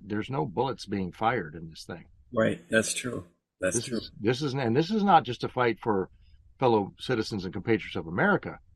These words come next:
Speaker 1: We're talking about humanity.
Speaker 2: Right, right. As a, as a world, it's a war of the minds. It's a
Speaker 1: Yes.
Speaker 2: war for humanity. Yeah, it's a
Speaker 1: Exactly.
Speaker 2: different kind of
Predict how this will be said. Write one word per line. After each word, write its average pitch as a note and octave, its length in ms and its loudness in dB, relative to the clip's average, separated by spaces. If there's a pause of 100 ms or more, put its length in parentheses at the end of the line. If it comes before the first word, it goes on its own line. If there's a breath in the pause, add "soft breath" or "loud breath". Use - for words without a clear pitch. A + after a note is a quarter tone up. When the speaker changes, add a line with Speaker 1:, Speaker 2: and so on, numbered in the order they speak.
(300)
Speaker 1:
We're D3 120 0
talking C3+ 280 2
about F#2+ 160 -2
humanity. F#2+ 680 -4 (1160)
Speaker 2:
Right, G2+ 300 -4 (280)
right. G#2 220 0 (220)
As A#2 180 0
a, A#2 160 0
as A#2 180 2
a A2 60 2
world, G#2 520 2
it's - 200 2
a A2 60 6
war A#2 220 8
of A2 60 6
the G#2+ 80 8
minds. F#2+ 760 2 (380)
It's G2+ 220 2
a A2+ 40 4
Speaker 1:
Yes. - 80 -2
Speaker 2:
war A2+ 260 8
for A#2+ 160 0
humanity. D#2+ 720 -2
Yeah, F#2 240 4
it's G#2 180 -4
a - 100 -10
Speaker 1:
Exactly. - 80 2
Speaker 2:
different - 200 -2
kind F#2 160 -10
of - 60 -20